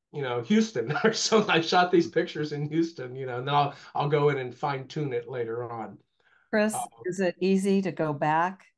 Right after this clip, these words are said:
Speaker 2: to
Speaker 1: Yeah,
Speaker 2: get
Speaker 1: yeah, and, and
Speaker 2: keywords?
Speaker 1: I, I'll, when I get into the, I'm not, when I
Speaker 2: Okay.
Speaker 1: share screen, I'll
Speaker 2: Yeah.
Speaker 1: bring it up and show you, but it, you can actually look, there's a collection, a smart collection over on the collection side on the left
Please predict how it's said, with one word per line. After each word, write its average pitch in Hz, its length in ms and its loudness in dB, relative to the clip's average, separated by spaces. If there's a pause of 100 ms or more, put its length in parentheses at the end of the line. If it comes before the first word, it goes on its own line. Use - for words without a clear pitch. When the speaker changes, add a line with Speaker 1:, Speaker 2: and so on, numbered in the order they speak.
(640)
Speaker 2:
to 208 80 0
Speaker 1:
Yeah, 226 360 8
Speaker 2:
get 185 60 -6
Speaker 1:
yeah, 165 280 6
and, 147 400 0
and 110 120 -6
Speaker 2:
keywords? - 20 -6
Speaker 1:
I, - 180 -8
I'll, 156 240 4
when 170 220 -2
I 170 80 2
get 220 200 4
into 214 320 0
the, 147 400 -2
I'm 143 160 -6
not, 156 160 -8 (100)
when 143 120 -2
I 160 80 0
Speaker 2:
Okay. 147 100 -4
Speaker 1:
share 185 160 0
screen, - 380 -2
I'll 190 80 -2
Speaker 2:
Yeah. 175 100 0
Speaker 1:
bring 139 160 -2
it 135 120 -2
up 143 240 0
and 123 180 -8
show 165 240 2
you, 139 200 0
but 127 220 -6 (320)
it, 151 240 -6 (260)
you 185 160 0
can 233 140 2
actually 190 480 2
look, 160 400 4
there's 151 280 4
a 147 160 0
collection, 156 920 0 (100)
a - 60 -12
smart 185 460 2
collection 147 720 -2
over 135 180 -2
on 131 100 -2
the 127 60 -4
collection 131 500 -4
side 127 280 -2
on 123 120 -4
the 120 80 -4
left 147 340 2